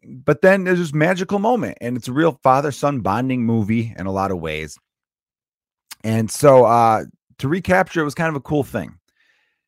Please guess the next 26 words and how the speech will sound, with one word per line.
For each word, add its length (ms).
All 120
the 80
players 280
come 140
out 60
of 60
the 80
cornfield 800
together. 520
They 80
always 180
have 100
to 80
do 120
the 80
throwback 520
uniforms 800
'cause 120
baseball 400
has 160
a 80
history 380
unlike 300
any 180
other 140
sport. 400